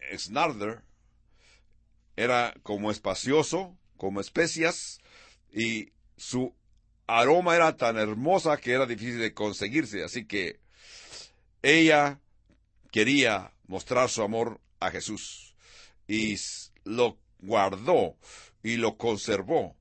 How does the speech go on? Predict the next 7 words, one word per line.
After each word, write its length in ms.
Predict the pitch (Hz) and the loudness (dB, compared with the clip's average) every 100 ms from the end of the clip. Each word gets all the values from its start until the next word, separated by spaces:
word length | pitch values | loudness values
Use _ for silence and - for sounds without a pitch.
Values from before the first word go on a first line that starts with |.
| _ _ - | _ _ -2
para 320 | 104 104 110 | 0 2 4
este 540 | 143 147 - 139 - _ _ _ _ | 4 2 0 0 -2 _ _ _ _
tiempo. 540 | - 127 120 107 80 - _ _ _ _ _ _ _ _ _ _ _ _ _ _ | -2 2 2 0 -12 -14 _ _ _ _ _ _ _ _ _ _ _ _ _ _
Había 300 | - 113 156 | -4 4 6
alguien 340 | 165 165 165 131 | 6 4 -2 0
más 320 | 123 123 - | 0 0 -4
que 340 | - 104 101 | -8 -8 -8